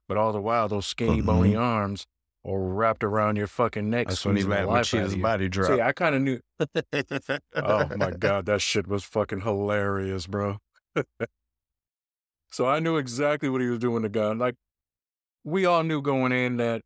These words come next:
Speaker 1: I, Gunn didn't really have a chance. Now, I'd like to see how John Jones fares on the feet.
Speaker 2: Mm-hmm.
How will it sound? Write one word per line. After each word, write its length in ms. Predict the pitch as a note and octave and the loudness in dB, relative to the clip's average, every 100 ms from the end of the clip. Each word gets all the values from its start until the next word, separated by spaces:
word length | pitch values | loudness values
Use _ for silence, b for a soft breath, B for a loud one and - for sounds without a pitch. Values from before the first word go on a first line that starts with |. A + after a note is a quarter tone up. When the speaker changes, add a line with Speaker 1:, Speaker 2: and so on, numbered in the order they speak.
| _ - | _ -4
Speaker 1:
I, 200 | B2+ - _ A#2+ | -4 -4 _ -16
Gunn 320 | G#2+ B2+ B2+ B2+ | -4 -2 0 -2
didn't 200 | A2+ A2+ | -4 -4
really 240 | A#2 A2 | -4 -4
have 160 | G2+ F#2+ | -6 -8
a 40 | |
chance. 500 | - F#2 F2 - - | -10 -10 -12 -14 -8
Now, 360 | A2 A2 G#2+ G2+ _ _ _ _ _ _ _ _ _ _ _ _ _ _ | -2 -2 -2 -6 _ _ _ _ _ _ _ _ _ _ _ _ _ _
I'd 180 | B2 D3 | -2 0
like 220 | D#3 D3 | 0 0
to 80 | C#3 | -2
see 240 | - D3 | -2 -2
how 180 | C3+ B2 | 0 0
John 340 | A2 A#2 A#2 A2 | 0 0 0 0
Jones 280 | A2+ A2 | -2 -2
fares 520 | - A2 A2 A#2 A#2+ G#2+ | -4 -2 0 -2 -4 -8
on 260 | G2 G#2+ | -4 -2
the 80 | G2 | -4
feet. 320 | F2+ - G#2+ | -6 -4 0
Speaker 2:
Mm-hmm. 420 | G2+ F#2 E2+ E2+ | 2 2 2 0